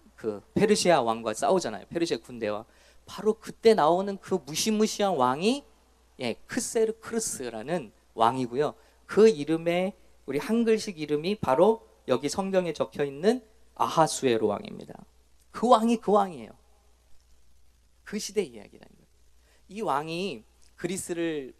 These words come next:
치러 가다가 큰 데미지를 입었어요. 길에서는 그 삼백과 같은 용사들에게 당해서 이렇게 많은 그 지연이 됐고요. 또 바닷길에서는 살라미스 해전이라는 유명한 역사적인 싸움에서 그가 패배함으로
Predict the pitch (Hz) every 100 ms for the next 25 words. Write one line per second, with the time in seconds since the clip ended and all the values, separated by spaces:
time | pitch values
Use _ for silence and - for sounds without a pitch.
0 | _ - - 220 151 123 113 151 143 -
1 | _ - - 233 165 127 147 156 135 110
2 | 107 - 113 110 _ _ _ _ _ -
3 | 135 135 143 143 135 131 120 - 180 180
4 | - 147 135 - 135 117 123 127 123 120
5 | 113 - 117 117 113 123 120 - - _
6 | - 123 - 120 113 110 117 120 120 _
7 | _ _ - 117 110 - 135 127 123 113
8 | - 139 135 - - _ 165 151 139 123
9 | - - 135 147 143 - 139 127 131 127
10 | 120 101 190 190 170 - 151 143 147 131
11 | 127 127 117 123 180 226 220 190 165 131
12 | - 170 147 139 135 123 - 160 147 135
13 | 185 160 _ _ _ 135 139 - 240 254
14 | 220 175 147 123 139